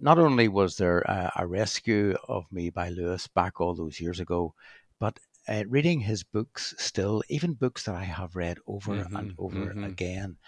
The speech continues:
Speaker 1: I find them sustaining me. And I read little snippets that I've read before, and just the wonder of them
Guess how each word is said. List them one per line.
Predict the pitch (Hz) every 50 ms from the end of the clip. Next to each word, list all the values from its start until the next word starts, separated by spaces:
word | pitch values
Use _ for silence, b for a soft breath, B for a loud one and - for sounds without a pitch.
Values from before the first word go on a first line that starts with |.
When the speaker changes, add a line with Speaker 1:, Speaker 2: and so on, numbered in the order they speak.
| B B B B B B B - -
Speaker 1:
I | 123 107
find | - - 131 127 127 123 113
them | 113 110 107 101 87 _
sustaining | - - - - - - 104 95 - - - - - 104 101 110 110 113 117 123 120
me. | 110 107 98 87 - _ _ _ _ _ _ _ _ _ _ _ _ _ _ _ _ _ _ _ - B B B B B B B B B B - -
And | - 123 117 107 104 -
I | 110 113 110
read | 110 127 156 165 143 135
little | 143 123 - -
snippets | - - - 220 - - - - - -
that | - 101
I've | 87 90 101 98 87 98
read | 107 120 131 131 -
before, | - 85 - - - 87 87 92 92 90 92 87 - _ _ _ _ - -
and | 98 -
just | 101 92 - _
the | - 98
wonder | 90 92 90 90 98 113 117 110 123 117 104 85
of | 80 85 82
them | 90 90 87 87 90 90 85